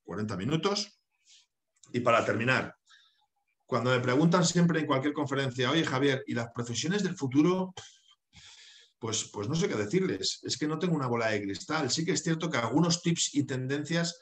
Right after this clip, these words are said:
se pueden observar. Y es, eh, con toda humildad, lo que voy a tratar de, de expresarles en la tarde de hoy, si les parece.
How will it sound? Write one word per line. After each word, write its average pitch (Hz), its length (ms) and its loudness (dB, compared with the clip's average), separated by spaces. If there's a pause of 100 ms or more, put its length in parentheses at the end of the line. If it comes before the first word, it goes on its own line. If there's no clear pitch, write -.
(260)
se 120 160 -2
pueden 151 240 4
observar. 120 520 2 (480)
Y 113 180 4
es, - 340 2
eh, 101 420 0
con 101 140 -6
toda 139 180 0
humildad, 139 440 -2
lo 117 160 -4
que - 80 -8
voy 107 140 -2
a 120 100 -2
tratar 120 380 -2
de, 85 340 -2 (100)
de 90 200 -8
expresarles 110 680 -4
en 101 80 -4
la 87 120 -4
tarde 95 260 -2
de 85 120 -2
hoy, 80 60 -2
si - 140 -6
les 82 160 -6
parece. 85 460 -10